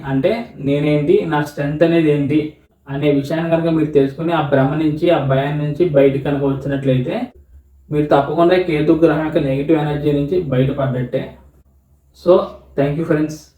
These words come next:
thank you for watching my video and thank you so much for your time. నా సైడ్ నుంచి చిన్న రిక్వెస్ట్ ఏంటంటే ఈ వీడియోలో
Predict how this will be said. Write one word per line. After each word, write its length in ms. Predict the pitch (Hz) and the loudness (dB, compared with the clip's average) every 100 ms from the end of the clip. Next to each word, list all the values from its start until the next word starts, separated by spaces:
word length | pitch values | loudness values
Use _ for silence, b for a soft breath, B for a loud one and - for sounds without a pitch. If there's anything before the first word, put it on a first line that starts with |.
| _ - | _ -4
thank 180 | 135 147 170 | -2 -2 -4
you 60 | 160 | 0
for 80 | 147 | 2
watching 260 | 143 - 147 | 2 0 -4
my 80 | 139 135 | -2 0
video 180 | 143 - 135 | 0 -2 -6
and 100 | 131 131 | -4 -2
thank 160 | 131 135 | -2 -2
you 80 | 143 - - - | -4 -8 -20 -10
so 80 | 143 143 | -6 -4
much 120 | 143 - | -6 -4
for 80 | 131 | -4
your 120 | 127 127 | -4 -4
time. 140 | - - _ _ _ _ 139 | -8 -12 _ _ _ _ -4
నా 160 | 135 - | 0 0
సైడ్ 180 | 180 175 | 0 0
నుంచి 140 | 175 156 | 0 -2
చిన్న 120 | 156 147 | -4 -4
రిక్వెస్ట్ 320 | - 151 - 147 | -2 -2 -2 -4
ఏంటంటే 360 | 139 131 165 247 - _ _ _ 147 | -2 -2 -2 -4 -10 _ _ _ -4
ఈ 20 | 143 | -2
వీడియోలో 260 | 151 180 | 0 2